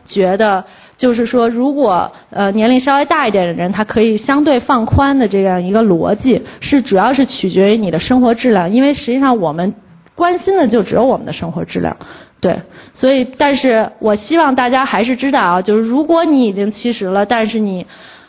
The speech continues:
您这个六点七其实已经还蛮不错的了，对。所以就是，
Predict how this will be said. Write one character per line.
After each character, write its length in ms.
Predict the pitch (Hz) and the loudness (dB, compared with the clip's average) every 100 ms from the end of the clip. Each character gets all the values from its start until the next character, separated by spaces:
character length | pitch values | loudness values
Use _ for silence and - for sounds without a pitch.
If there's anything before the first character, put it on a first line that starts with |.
| - - - - | -20 -8 -8 -8
您 240 | - 233 277 | 0 2 4
这 100 | 381 | 4
个 60 | 320 | 4
六 120 | 359 | 2
点 180 | 208 170 | 2 -2
七 160 | - | -6
其 140 | 269 254 | -2 0
实 80 | 269 | 0
已 80 | |
经 160 | 185 202 | -2 -4
还 200 | - 202 | 0 0
蛮 340 | 220 190 185 | 2 2 0
不 140 | 190 262 | -2 -4
错 240 | - 302 | 0 0
的 120 | 180 | 2
了， 200 | 160 - - | -2 -6 -2
对。 240 | 196 165 - - - | 0 0 -4 -18 -20
所 160 | - 311 | -2 0
以 80 | 330 | 2
就 140 | 330 | 0
是， 280 | 277 262 | 2 -2